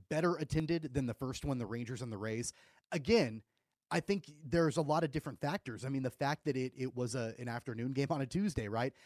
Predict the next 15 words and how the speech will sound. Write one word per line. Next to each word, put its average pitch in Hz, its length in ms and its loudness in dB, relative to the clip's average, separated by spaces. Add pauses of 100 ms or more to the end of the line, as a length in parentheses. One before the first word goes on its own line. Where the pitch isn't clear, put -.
(160)
But 156 140 2
then 165 160 4 (100)
other 165 320 8 (120)
than, 139 360 4
I - 20 -10
mean, 127 220 -2
other 156 180 4
than 117 160 -2
that, 123 320 4 (440)
clearly 139 560 2
there's 123 280 2
always 123 260 0
been 113 180 -4
an 110 80 -6
issue, 104 400 -6